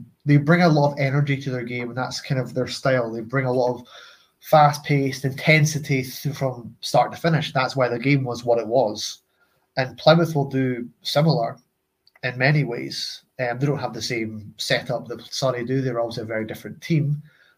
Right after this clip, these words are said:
but that sort of baseline of energy and intensity is there.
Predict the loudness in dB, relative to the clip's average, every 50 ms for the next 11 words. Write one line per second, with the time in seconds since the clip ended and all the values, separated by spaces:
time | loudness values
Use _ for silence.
0 | _ _ 0 2 2 2 2 0 -4 -6 0 2 2 2 2 0 -2 -2 -2 -2
1 | -4 -6 -10 -18 _ _ _ _ -16 -4 2 4 4 4 4 2 0 0 2 2
2 | 2 0 -2 -4 -2 -2 -2 0 0 -2 -4 -4 -8 -10 -10 -12 -14 -8 -4 -2
3 | -2 -2 -4 -6 -8 -8 -10 -8 -8 -8 -8 -8 -8 -8 -6 -4 -2 -2 -2 -2
4 | -4 -6 -10